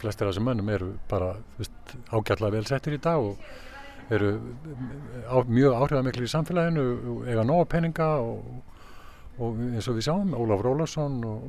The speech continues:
og fleira af þessum mönnum eru stórir fjárfestar hérna.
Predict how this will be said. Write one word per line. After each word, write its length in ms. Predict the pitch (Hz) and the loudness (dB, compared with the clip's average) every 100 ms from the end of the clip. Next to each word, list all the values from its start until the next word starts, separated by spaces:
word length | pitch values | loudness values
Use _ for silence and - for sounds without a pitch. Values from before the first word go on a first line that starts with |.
| 139 | -10
og 300 | 160 160 - | -10 -12 -6
fleira 300 | 131 135 135 | -2 0 0
af 80 | 120 | -2
þessum 180 | 131 131 | -2 -2
mönnum 240 | 156 110 | 0 0
eru 140 | 98 - | -2 -4
stórir 480 | 87 - 127 120 107 | -6 0 0 0 0
fjárfestar 420 | 143 151 - 147 | 0 0 -2 -2
hérna. 220 | 151 165 | -2 -4